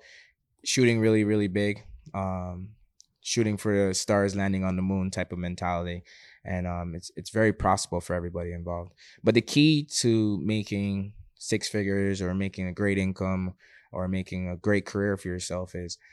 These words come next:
not thinking about the actual money. So the problem is a lot of people, they set goals for how much they wanna make. For me personally, I don't do that. For me, it's just all about adding value to everything that I do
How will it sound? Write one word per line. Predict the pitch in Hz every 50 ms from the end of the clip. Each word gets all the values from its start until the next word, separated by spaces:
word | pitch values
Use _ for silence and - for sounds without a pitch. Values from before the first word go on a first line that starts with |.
| - _ _ _ -
not | 101 107 113 110 101 - - _
thinking | - 117 113 107 - 104 98
about | 95 95 95 92 - -
the | 80
actual | 64 90 87 87 - - 90 87 87
money. | 90 92 87 87 85 92 95 - -
So | - - 110
the | 110
problem | 104 - 120 123 123 113 110
is | 107 101
a | 104 101
lot | 107 110 110
of | 104 -
people, | 113 101 - 98 98 98 92 - - _ _ _ _ _ _ _ _
they | 92 95
set | - - - 113 95 - -
goals | 98 101 98 95 98
for | - 98 95
how | 95 95
much | 95 92 - -
they | 92
wanna | 90 90 92 90 90
make. | 95 95 95 90 -
For | - 98
me | 98 110 120 107
personally, | - - 110 110 - - 95 90 87
I | 92 90
don't | 92 92 90
do | 82 95 92
that. | 87 85 85 85 - - - - - _ _ _
For | - 107
me, | 107 113 113 110
it's | 98 -
just | - 104 101 - -
all | 85 110 110
about | 107 101 104 101 98 98 95 - - _ _
adding | - 101 101 101 98 98 92
value | 98 95 95 98 98 104 104
to | - - 92
everything | 92 92 95 92 - 95 95
that | 92 92 90
I | 90 87
do | 85 90 95 117 151